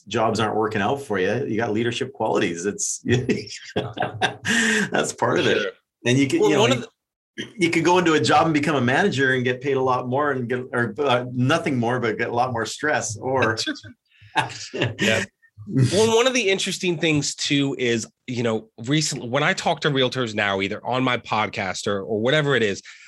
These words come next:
Speaker 2: I say, like, "Find what you're passionate about." You know, I recently interviewed on my podcast, Jesse Cole, and he owns the Savannah Bananas in Savannah, Georgia. He's been on E S P N, U S A Today, C N N. And I said to him, I said, Jesse, like, what "How did you build all this?" And he's,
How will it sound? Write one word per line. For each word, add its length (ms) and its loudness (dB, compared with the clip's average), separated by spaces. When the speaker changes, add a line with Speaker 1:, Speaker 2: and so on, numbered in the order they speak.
Speaker 2:
I 120 -2
say, 180 0
like, 220 2
"Find 360 -2
what 100 0
you're 120 0
passionate 460 -4
about." 280 -6
You 80 -4
know, 100 2
I 200 0
recently 500 0
interviewed 500 0
on 160 -2
my 180 0
podcast, 540 -2
Jesse 340 0
Cole, 380 -2
and 100 -4
he 180 0
owns 220 0
the 80 -8
Savannah 400 0
Bananas 500 2
in 60 -4
Savannah, 440 0
Georgia. 520 0
He's 200 -2
been 120 0
on 120 0
E 160 2
S 160 2
P 180 0
N, 220 2
U 160 2
S 140 -2
A 100 2
Today, 240 2
C 280 -2
N 120 2
N. 280 -2
And 120 0
I 60 2
said 220 0
to 40 2
him, 100 4
I 60 2
said, 220 -2
Jesse, 340 0
like, 220 -2
what 480 -2
"How 180 0
did 140 0
you 60 0
build 320 0
all 200 -2
this?" 240 -10
And 80 -4
he's, 340 -2